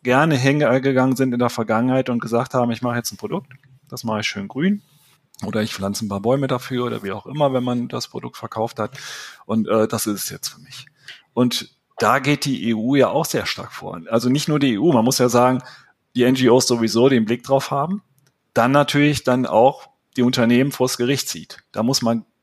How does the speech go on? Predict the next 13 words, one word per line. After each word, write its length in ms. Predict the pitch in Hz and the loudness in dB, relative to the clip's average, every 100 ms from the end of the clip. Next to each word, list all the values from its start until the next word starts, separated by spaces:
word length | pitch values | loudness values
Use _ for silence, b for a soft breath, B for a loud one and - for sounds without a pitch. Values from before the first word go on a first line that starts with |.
| _ | _
ganz, 640 | 135 165 190 - - - _ _ _ - | 0 2 0 -2 -8 -12 _ _ _ -2
ja, 300 | 120 104 101 | 0 0 -4
g-, 240 | - 110 - | -10 -10 -4
ganz 300 | 117 131 - | -2 -2 -4
extrem 400 | - - 110 98 | -8 -6 -4 0
aufpassen. 640 | 117 - - 98 - 143 B B B | 0 0 -4 -6 -6 -8 B B B
Und 140 | - 117 | -8 -4
zum 160 | 123 | 0
anderen 480 | 101 123 139 139 113 | 2 4 4 2 0
natürlich 400 | 127 120 127 123 | -2 0 -2 -2
die 200 | 117 107 | -4 -4
E 20 | |
U, 300 | 90 123 165 | -2 0 0